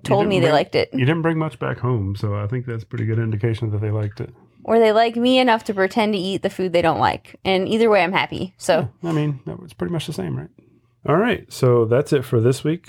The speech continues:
Speaker 2: Uh, next week, we're gonna have another kind of Veganuary-focused episode. We're gonna be talking about debunking some of the vegan myths and,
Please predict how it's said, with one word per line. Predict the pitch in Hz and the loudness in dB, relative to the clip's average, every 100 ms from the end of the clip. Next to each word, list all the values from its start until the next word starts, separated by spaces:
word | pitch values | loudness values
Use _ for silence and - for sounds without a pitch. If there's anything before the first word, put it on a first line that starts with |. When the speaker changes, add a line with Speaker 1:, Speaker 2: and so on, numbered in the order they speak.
| - | -6
Speaker 2:
Uh, | 120 107 | 0 2
next | 104 139 - | 2 0 0
week, | 156 190 - | 0 0 -4
we're | 123 | -2
gonna | 117 113 | 0 2
have | 120 | 2
another | 113 113 113 113 110 | 2 4 4 4 4
kind | 127 113 | 2 2
of | 107 | 2
Veganuary-focused | 113 117 113 117 113 110 127 117 113 117 | 2 2 4 4 4 4 2 0 -2 -4
episode. | 117 117 131 123 127 - - - _ | -2 -2 2 2 0 -4 -18 -20 _
We're | 131 | 2
gonna | 120 | 4
be | 117 | 2
talking | 110 123 127 117 | 2 2 2 2
about | 113 110 113 | 4 2 2
debunking | 117 117 117 120 127 117 | 0 2 2 2 2 2
some | 101 113 | 2 2
of | 110 | 2
the | 104 101 | 2 2
vegan | 101 131 120 107 104 | 4 2 2 2 2
myths | 131 180 - - - | 2 0 -4 -14 -8
and, | - 113 107 107 | -4 0 0 0